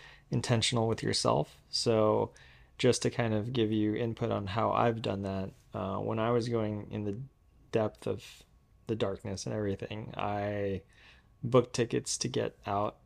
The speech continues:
of the situation, and I kind of escaped it and went and spent time in Seattle with a good friend of mine. We went hiking and we did all this stuff. And then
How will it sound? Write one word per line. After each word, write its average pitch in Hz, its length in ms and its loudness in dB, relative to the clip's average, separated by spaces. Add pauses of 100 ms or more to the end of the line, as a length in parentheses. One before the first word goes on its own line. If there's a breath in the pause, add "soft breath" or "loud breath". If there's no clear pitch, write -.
(100)
of 107 200 -4
the 107 100 -4
situation, 113 760 -4 (200)
and 98 320 -4
I 98 60 -4
kind 104 240 -4
of 104 160 -4 (240)
escaped 117 540 -2
it 139 200 4 (320)
and 101 220 -2
went - 180 -6
and 98 120 -4
spent 110 260 -4
time 104 220 -2
in 98 100 -6
Seattle 101 460 -2
with 110 160 -4
a 123 40 -6
good 110 180 -2
friend 98 220 -6
of 98 60 -4
mine. 98 320 -6
We 95 100 -8
went 104 200 -10
hiking 98 580 0
and 95 100 -8
we 113 120 -6
did 101 120 2
all 104 180 -2
this 120 140 -2
stuff. 104 380 -2
And 104 100 -4
then 101 220 -2